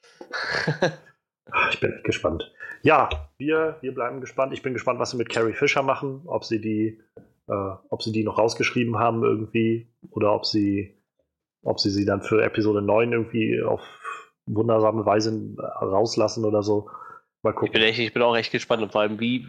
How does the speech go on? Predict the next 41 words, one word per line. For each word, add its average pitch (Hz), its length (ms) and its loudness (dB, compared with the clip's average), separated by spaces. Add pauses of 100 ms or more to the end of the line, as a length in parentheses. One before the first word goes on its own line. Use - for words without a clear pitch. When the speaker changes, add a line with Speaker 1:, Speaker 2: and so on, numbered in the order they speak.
Speaker 1:
was 110 260 0
dann 110 160 0
passiert, 101 340 -2
ob 101 140 -4
sie, 95 240 0
ob - 100 -6
sie 92 200 0
umgebracht 110 420 0
wird, 110 120 4
ob 98 120 -2
sie 101 80 2
einfach - 240 -6
geht 113 280 2
oder 101 200 2
sich 104 160 -6
zurückzieht. 110 240 4
Speaker 2:
Ja, 143 100 6
genau, 131 220 2
das - 220 -4
meine 113 160 -2
ich - 100 -6
halt. 101 340 -4
Speaker 1:
Ja, 104 220 4 (120)
ja, - 60 0
das 110 160 -4
wird 101 120 -2
schon 104 100 2
interessant. - 400 -6 (2000)
Speaker 2:
Insofern, 160 760 2
wir 151 180 6
sind 139 500 -4
sehr 123 280 0
gespannt, 117 500 -2
was - 500 -4 (460)
Star 117 300 2
Wars, 117 320 2
die 110 100 -4
letzten 107 380 -2
Jedi, 107 240 -2
bringen 104 400 -4
wird. 98 340 -2